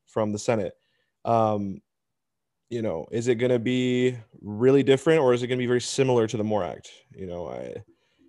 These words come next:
'cause if it, if it's really similar to the more Act, it kind of, to me, you know, it's, it's, this has now become kind of a battle of the branding, right? The ba-, the battle of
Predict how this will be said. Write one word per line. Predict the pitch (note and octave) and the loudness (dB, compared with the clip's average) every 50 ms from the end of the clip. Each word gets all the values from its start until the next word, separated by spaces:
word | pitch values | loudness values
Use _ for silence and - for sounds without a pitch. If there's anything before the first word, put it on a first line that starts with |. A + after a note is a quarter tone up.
| _ _ _ _ | _ _ _ _
'cause | _ - A2 | _ -8 -8
if | A2+ G#2 | -4 -4
it, | A#2 | -2
if | C#2+ F2 A2+ C3 | -4 -2 -2 -4
it's | B2+ B2+ | -4 0
really | C#3+ F3+ G3+ G3 | 4 4 6 4
similar | - - F3+ F3+ | 4 4 2 2
to | E3+ | 4
the | D3+ | 4
more | C#3+ C#3+ C#3+ C#3+ | 4 4 4 4
Act, | C#3+ C#3+ - | 4 2 0
it | C3+ | -4
kind | - - D3+ D3+ | -4 -2 0 0
of, | D3 C#3 C3 | 0 -2 -2
to | - C#3 | -4 -4
me, | C3+ C#3 C#3 C3+ C3+ A2 | -2 0 2 2 2 0
you | A2 A#2+ A#2+ | 0 0 0
know, | A#2 A2+ | 2 0
it's, | A#2 A2+ - | 0 0 -2
it's, | B2 A#2+ A2 - - - | -6 -6 -6 -10 -16 -14
this | _ - A#2+ B2 | _ -12 -12 -10
has | B2+ | -4
now | B2 C3 B2+ A#2 | -2 0 0 0
become | A#2+ - C3 A#2+ A#2 A2 | -2 -2 -2 -2 -2 0
kind | - A#2+ A2+ | -2 -2 0
of | G#2+ | -2
a | A2 | -4
battle | G#2 G#2+ A#2 A2+ A2+ A2 A2 G#2+ | 0 4 4 6 6 4 4 2
of | G#2 G2+ G2+ - | 0 -2 -6 -10
the | - | -14
branding, | G2+ - A2+ A2+ A2+ A2+ A2 G2+ F2+ D#2+ A#1+ B1 | -8 -4 -2 0 0 0 -2 -4 -6 -8 -8 -6
right? | E2 G2 F2+ - | -6 -6 -6 -6
The | G#2 | -4
ba-, | G#2 G2+ A2+ A#2 - | -2 0 0 0 -2
the | - A2+ | -6 -4
battle | G2+ A2+ B2 B2+ B2+ C3 B2+ B2 | 2 4 4 6 6 4 4 2
of | A#2 G#2+ - | 2 0 -6